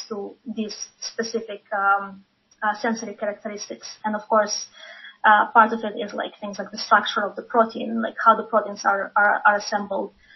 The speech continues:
Uh, but then also, like, um, the fats, like, uh, how are the fats melting, like,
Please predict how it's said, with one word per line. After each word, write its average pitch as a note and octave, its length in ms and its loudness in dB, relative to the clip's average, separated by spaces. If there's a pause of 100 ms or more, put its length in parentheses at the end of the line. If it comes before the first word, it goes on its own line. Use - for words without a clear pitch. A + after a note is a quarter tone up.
(260)
Uh, G3+ 380 6
but A3+ 120 2
then A3 200 4
also, G#3+ 340 0
like, G3 300 -2 (560)
um, G#3 640 2 (500)
the A3+ 120 -4
fats, - 580 0
like, A3 360 2 (380)
uh, G#3 380 4 (400)
how A#3 200 8
are A#3 100 6
the A3+ 160 -4
fats A3+ 280 -2
melting, B3 460 0
like, G#3 300 -6